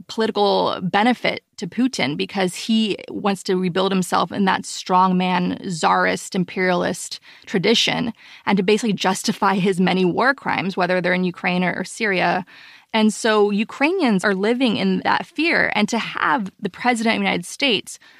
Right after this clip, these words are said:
so clearly beholden to Putin by m-, countless reports by now, and also to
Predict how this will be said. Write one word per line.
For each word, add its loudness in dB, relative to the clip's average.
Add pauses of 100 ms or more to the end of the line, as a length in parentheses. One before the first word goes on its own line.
so -2 (100)
clearly -2
beholden -2
to -4
Putin -4 (240)
by 4
m-, 4 (120)
countless 0
reports -4
by -2
now, 0 (300)
and 4
also 2
to 0